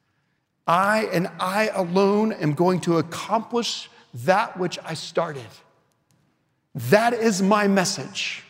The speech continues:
For the glory of my holy name, that is my message." And that message is the only message of rescue,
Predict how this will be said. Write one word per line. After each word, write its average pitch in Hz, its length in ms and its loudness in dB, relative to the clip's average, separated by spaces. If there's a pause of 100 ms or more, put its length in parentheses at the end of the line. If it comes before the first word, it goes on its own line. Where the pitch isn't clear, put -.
(540)
For 156 120 0
the 147 120 0
glory 220 600 8
of 147 180 -2
my 233 360 4
holy 240 460 2
name, 165 360 0
that 202 240 4
is 247 180 0
my 208 160 2
message." - 640 -8 (1160)
And 139 160 0
that 220 220 4
message 240 440 2
is 175 140 0
the 170 200 -2 (140)
only 311 400 4
message 269 440 2
of 208 140 -2
rescue, 151 500 -4